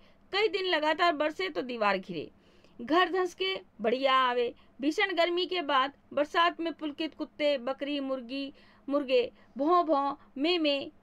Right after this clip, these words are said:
चूं चूं करते मगन बेमतलब इधर उधर भागे थिरके। पहली वर्षा में नहाने से दाद खाज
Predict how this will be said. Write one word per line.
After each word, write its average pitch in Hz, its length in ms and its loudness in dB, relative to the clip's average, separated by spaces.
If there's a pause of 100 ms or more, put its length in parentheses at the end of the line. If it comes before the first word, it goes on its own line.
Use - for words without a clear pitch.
(100)
चूं 403 180 -4
चूं 415 220 -6
करते 269 500 -2 (240)
मगन 285 400 0 (300)
बेमतलब 330 760 0 (220)
इधर 403 240 0
उधर 359 240 0
भागे 262 440 -2 (300)
थिरके। 294 360 -4 (280)
पहली 427 320 4
वर्षा 339 360 2
में 302 200 0
नहाने 294 400 0
से 277 160 -6
दाद 254 340 0
खाज 254 300 -4